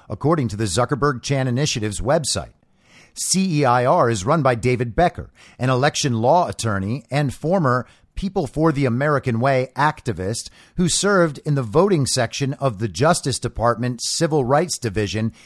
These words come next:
in the early two thousands. In twenty twenty, the former acting head of the Civil Rights Division described Becker as a, quote, "hardcore leftist" who, quote, "couldn't stand conservatives" and, quote,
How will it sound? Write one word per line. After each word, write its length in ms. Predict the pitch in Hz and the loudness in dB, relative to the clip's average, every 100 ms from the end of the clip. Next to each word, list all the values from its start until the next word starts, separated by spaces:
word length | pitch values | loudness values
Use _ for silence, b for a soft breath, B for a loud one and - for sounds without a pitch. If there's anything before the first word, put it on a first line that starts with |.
| b | b
in 120 | 170 | 2
the 160 | 190 185 | 2 4
early 280 | 135 135 139 | 2 2 0
two 220 | - 135 | -2 -4
thousands. 720 | - 156 165 139 80 113 - - _ b b b | 0 4 4 2 -4 -14 -20 -20 _ b b b
In 160 | 127 120 | -2 0
twenty 300 | 123 139 123 | 0 0 0
twenty, 280 | - 170 | 0 0
the 120 | 113 113 | 0 -2
former 320 | 139 147 135 | -2 0 0
acting 380 | 127 123 123 110 | 0 -2 -2 0
head 200 | 147 170 | 2 0
of 100 | 104 | 0
the 80 | |
Civil 280 | 107 135 113 | -2 -2 0
Rights 260 | 113 110 - | 0 -2 -4
Division 460 | 110 98 95 139 135 b b | -6 -4 -4 -4 -6 b b
described 640 | 139 131 - 160 151 98 | -2 0 2 2 2 -2
Becker 360 | 107 160 151 127 | 0 0 0 0
as 340 | 113 123 113 | 2 2 0
a, 180 | 117 123 | -2 -4
quote, 320 | - 143 123 | -2 -2 -2
"hardcore 680 | - - 170 156 - 135 120 | -2 2 2 2 0 2 2
leftist" 640 | 113 165 - 87 67 - - b b | 2 0 -2 -12 -12 -18 -20 b b
who, 140 | 160 156 | 0 0
quote, 460 | - 147 143 - | 2 2 2 -2
"couldn't 340 | - 190 226 208 | -2 2 2 0
stand 440 | - 147 143 139 | -2 0 0 -2
conservatives" 720 | 143 135 - 214 135 113 110 | -2 -2 0 0 0 0 -2
and, 380 | - 147 208 175 | -4 0 0 0
quote, 380 | - 113 107 - | -2 -2 0 -4